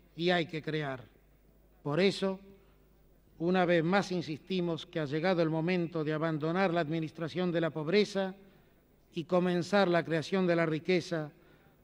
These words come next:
pues la riqueza no es un legado, sino una aventura y una frontera. Para Alberdi gobernar fue poblar,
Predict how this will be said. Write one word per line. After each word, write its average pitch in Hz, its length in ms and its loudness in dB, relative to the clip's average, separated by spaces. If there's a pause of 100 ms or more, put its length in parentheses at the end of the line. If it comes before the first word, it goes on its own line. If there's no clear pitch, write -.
(100)
pues 190 180 6
la 180 160 6
riqueza 175 540 2
no 190 140 2
es 196 140 2
un 185 120 2
legado, 180 480 4
sino 170 300 0
una 170 160 2
aventura 165 560 2
y 160 80 2
una 160 160 0
frontera. 143 600 -4 (1600)
Para 165 180 2
Alberdi 185 420 4
gobernar 165 480 2
fue 175 140 -4
poblar, 156 460 0